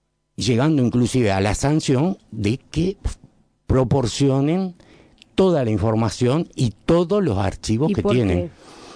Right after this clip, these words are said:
Speaker 1: Y porque precisamente vivimos durante muchos años donde el, el, las Fuerzas Armadas eran un Estado dentro del Estado, tenían una autonomía demasiado grande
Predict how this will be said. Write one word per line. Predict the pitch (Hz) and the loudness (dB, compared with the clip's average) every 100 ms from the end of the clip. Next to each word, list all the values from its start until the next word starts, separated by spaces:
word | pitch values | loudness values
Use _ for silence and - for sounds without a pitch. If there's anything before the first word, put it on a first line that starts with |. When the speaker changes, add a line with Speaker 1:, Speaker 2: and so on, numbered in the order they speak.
| - - - - _ _ _ - | -20 -20 -20 -20 _ _ _ -4
Speaker 1:
Y | 135 | -4
porque | - 151 139 123 131 | -2 -2 -2 -4 -6
precisamente | - 135 160 165 180 151 131 | -2 -2 0 0 0 0 2
vivimos | 139 156 180 175 135 | 2 2 2 0 0
durante | 123 117 113 117 | 0 0 0 -2
muchos | 127 190 196 135 - | 0 0 0 -2 -2
años | 131 156 165 160 98 - - _ _ _ - - _ _ _ _ _ - | 0 0 0 0 0 -4 -12 _ _ _ -20 -20 _ _ _ _ _ -6
donde | 113 120 120 | 0 2 2
el, | 113 117 | 2 0
el, | 123 104 104 101 95 92 95 101 101 | 0 2 2 2 2 2 0 0 -2
las | 92 | -2
Fuerzas | 147 120 120 | -2 -2 0
Armadas | 104 101 123 147 151 127 - | 0 0 -2 0 -2 -4 -6
eran | - 107 104 | -2 0 0
un | 98 | -2
Estado | 87 - 151 156 156 135 | -4 -4 -2 0 0 0
dentro | 113 117 104 | 0 0 -2
del | 95 | -2
Estado, | 85 - 98 85 82 | -4 -6 -4 -4 -4
tenían | 92 107 131 | -4 -2 0
una | 113 90 | 0 -2
autonomía | 85 - 87 85 101 127 | -2 -4 -4 -2 -4 -4
demasiado | 110 87 90 117 107 87 | -4 -4 -4 0 2 2
grande | 82 80 82 78 | 0 -2 -6 -10